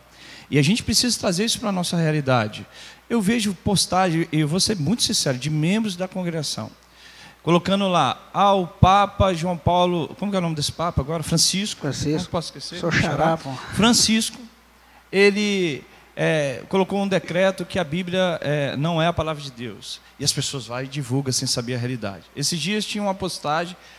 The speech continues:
Speaker 1: de um irmão da congregação, colocando que um ex-senador da República tinha cometido adultério e tinha separado da esposa.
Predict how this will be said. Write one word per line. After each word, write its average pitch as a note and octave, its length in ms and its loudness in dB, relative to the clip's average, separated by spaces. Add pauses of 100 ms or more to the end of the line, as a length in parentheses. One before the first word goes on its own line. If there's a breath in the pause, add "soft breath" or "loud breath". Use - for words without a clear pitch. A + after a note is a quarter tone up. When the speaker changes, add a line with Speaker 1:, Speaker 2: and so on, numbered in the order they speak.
(100 loud breath)
Speaker 1:
de B2 80 -8
um - 40 0
irmão F3 200 -2
da G3+ 200 0
congregação, F3 800 -4 (340 loud breath)
colocando E3+ 500 -2
que F#3 180 -6
um F3+ 220 0
ex-senador G3+ 1160 0
da F3 80 0
República D#3+ 540 0
tinha E3+ 180 -4
cometido F3 480 -2
adultério E3 480 0
e F3 40 -8
tinha F3+ 140 -4
separado E3 480 -2
da E3 100 -6
esposa. C#3 500 -6